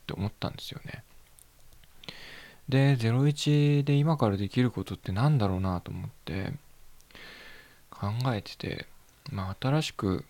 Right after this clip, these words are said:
こうやってコンテンツを作るっていうことはゼロイチなのかもしれない。それをやってみるのは面白いかもしれないなと思って、この我々は決めかねるという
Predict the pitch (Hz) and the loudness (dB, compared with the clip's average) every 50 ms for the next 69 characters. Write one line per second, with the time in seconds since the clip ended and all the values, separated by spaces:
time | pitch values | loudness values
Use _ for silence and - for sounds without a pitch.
0 | - - - - 107 107 - - - - 107 - - 110 110 117 - - 123 120 | -16 -10 -6 -4 -4 -4 -4 -6 -4 -4 -4 -4 -4 -4 -4 -4 -4 -4 -4 -4
1 | 120 - - 117 110 110 - - - - 135 117 92 - - - - - 90 - | -4 -4 -4 -2 -2 -2 -4 -6 -2 0 0 0 0 -2 -6 -12 -12 -12 -10 -10
2 | - - - - 92 87 85 - - 92 92 98 101 104 - - - 110 113 107 | -10 -12 -8 -6 -6 -6 -6 -4 -4 -4 -2 -2 -2 -4 -4 -4 -4 -2 -2 -2
3 | 92 80 - - - - - - 92 87 82 - 87 90 - - - - - - | -2 -4 -6 -10 -10 -8 -6 -4 -4 -4 -4 -4 -6 -6 -8 -10 -12 -20 -20 -20
4 | - - _ _ _ _ - - - 113 104 110 110 113 110 104 101 98 - - | -20 -20 _ _ _ _ -18 -8 -6 -2 0 2 2 2 2 2 0 -2 -2 -4
5 | 123 123 135 131 113 95 85 58 62 - - - - _ _ _ _ - - 95 | -2 0 0 0 0 -2 -4 -6 -8 -10 -12 -16 -16 _ _ _ _ -12 -10 -6
6 | 98 113 123 - 160 170 165 139 - - - - 110 - - - - - - - | -6 -4 -2 0 0 0 0 0 0 -2 -4 -4 -6 -6 -6 -6 -6 -6 -8 -8
7 | - 123 110 104 101 101 - - 104 107 117 - - - 156 160 160 - - - | -6 -2 -2 -2 -2 -2 -4 -6 -6 -6 -8 -10 -4 0 0 0 0 -2 -10 -18
8 | - - - - - - - - - - 101 104 110 - - - - 98 95 92 | -18 -18 -18 -18 -20 -20 -20 -16 -6 -4 0 0 2 0 0 -2 -4 -2 -2 0
9 | 104 98 92 92 92 95 95 92 92 95 - - - 104 98 110 117 - - - | 0 -2 -2 -2 -2 -2 -2 -2 -2 -4 -6 -6 -4 -2 0 0 -2 -2 -2 -2
10 | 131 117 120 107 87 - - - - - - - - 98 - - | -2 0 0 0 -2 -4 -6 -6 -8 -6 -6 -6 -6 -6 -6 -8